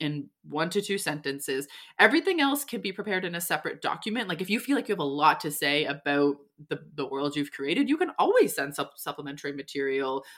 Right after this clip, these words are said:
later on once an agent is interested in terms of, you know, some, like, marketing and positioning documents. Often when I'm interested in a project, I reach out to the author and I say, "Give me a longer list of comps, tell me alternate titles, you know, tell me where this idea came from,"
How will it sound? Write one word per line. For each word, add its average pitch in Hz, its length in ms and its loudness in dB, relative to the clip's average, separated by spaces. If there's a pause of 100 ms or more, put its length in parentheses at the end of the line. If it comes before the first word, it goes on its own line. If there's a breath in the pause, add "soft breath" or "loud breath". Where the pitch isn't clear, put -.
later 156 280 4
on 151 360 4
once 143 240 -4
an 143 80 -14
agent 143 260 -2
is 135 140 -10
interested 214 520 -6
in 139 100 -12
terms 139 340 -10
of, 135 240 -4
you 139 100 -6
know, 135 60 -6
some, 143 180 -6
like, - 180 -8
marketing 143 460 -2
and 139 100 -10
positioning 143 720 -6
documents. 135 680 -6 (360 loud breath)
Often 214 320 10
when 202 140 0
I'm 175 100 -2
interested 175 380 -4
in 165 100 -4
a 151 80 -4
project, 156 540 2
I 156 60 4
reach 151 200 -2
out 156 140 0
to 160 80 -8
the 147 120 -2
author 147 320 4
and 143 120 0
I 139 100 2
say, 147 560 0 (140)
"Give 165 160 2
me 180 280 -4
a 160 100 0
longer 180 580 0
list 185 220 -4
of 175 140 -8
comps, 180 460 -2
tell 147 220 -8
me 170 80 -4
alternate 175 420 -2
titles, 160 560 2
you 131 60 -6
know, 127 60 -8
tell 156 140 -6
me 170 80 -2
where 175 100 -2
this 175 140 -10
idea 175 220 -6
came 285 300 0
from," 127 220 -2